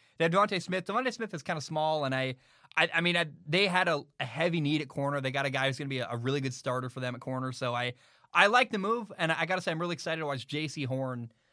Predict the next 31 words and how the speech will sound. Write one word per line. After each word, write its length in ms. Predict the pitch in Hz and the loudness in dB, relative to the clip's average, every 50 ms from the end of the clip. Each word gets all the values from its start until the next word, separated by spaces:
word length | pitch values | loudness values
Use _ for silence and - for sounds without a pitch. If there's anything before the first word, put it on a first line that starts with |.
| _ _ _ _ _ | _ _ _ _ _
uh, 240 | 127 131 123 120 117 | -2 -2 0 -2 -2
play 320 | 117 - - 147 143 139 | -4 -4 -2 0 2 2
with 220 | 139 131 131 127 127 | 2 0 -2 -2 -2
Jeremy 400 | - 147 151 151 151 147 139 123 | 0 2 2 2 2 0 -2 -2
Chinn. 420 | - - 156 156 135 123 127 135 131 _ _ _ _ _ _ _ _ | -2 -2 -2 -2 -2 -2 -4 -6 -8 _ _ _ _ _ _ _ _
And 340 | - 131 131 127 127 127 131 - _ _ _ _ | 0 2 2 2 2 0 -2 -6 _ _ _ _
Carolina 680 | - 147 190 214 208 170 170 190 196 160 127 117 135 139 - _ _ _ _ _ _ _ _ _ _ _ _ - | 2 4 4 4 4 4 2 2 2 2 2 -2 -4 -6 -10 _ _ _ _ _ _ _ _ _ _ _ _ -8
is 140 | - 139 | -8 -4
certainly 320 | - 233 247 262 226 214 175 | 0 2 2 2 2 -2 -4
building 600 | 127 107 143 165 202 202 190 160 160 147 143 139 | -2 0 2 2 2 2 2 0 -2 -2 -2 -2
a 180 | 135 131 127 123 120 120 120 | -2 -2 -4 -4 -6 -10 -8
really, 320 | 127 156 165 170 170 160 | -4 -2 0 0 0 -2
really 220 | 147 151 151 147 139 | -2 -2 -4 -2 -2
good 180 | 135 135 131 | -4 -4 -4
football 280 | - 151 131 - 117 113 | -6 -8 -8 -6 -8 -8
team, 340 | - - 113 104 98 98 107 _ _ _ _ _ _ _ _ _ - | -6 -8 -8 -8 -8 -12 -16 _ _ _ _ _ _ _ _ _ -8
uh, 180 | 117 113 113 - | -6 -4 -4 -2
in 120 | 135 135 131 | -2 -2 -2
Charlotte, 360 | - - 131 135 131 127 120 | 0 0 0 2 0 0 -2
North 160 | 131 120 - | -4 -6 -4
Carolina. 340 | - 127 117 117 117 - - - _ _ _ _ _ _ _ _ _ _ _ _ _ _ _ _ _ _ - - - _ _ _ _ _ _ _ _ _ _ - | -2 -2 -2 -2 -4 -8 -12 -16 _ _ _ _ _ _ _ _ _ _ _ _ _ _ _ _ _ _ -18 -18 -18 _ _ _ _ _ _ _ _ _ _ 0
Now, 260 | 143 147 151 156 - 175 | 4 4 4 4 4 2
number 300 | 180 220 262 262 254 220 | 2 2 4 4 2 2
nine 400 | 202 196 196 208 226 247 247 208 | 4 4 4 4 2 2 0 0
overall, 720 | 165 151 143 139 131 127 117 113 113 117 131 143 160 165 151 143 - _ _ - | 0 0 -2 -2 -2 -2 -2 -2 -4 -4 -4 -6 -8 -10 -16 -20 -20 _ _ -8
th-, 160 | 190 247 240 208 | -6 -6 -4 -2
this, 200 | 247 277 262 277 | -2 0 0 0
I 180 | - 196 214 | 0 0 -2
hated 400 | - - - - - 185 160 131 | -4 -4 -2 -2 0 0 0 -2
this 180 | 120 110 - - | -6 -8 -8 -8
move. 240 | 107 80 - - | -10 -10 -12 -16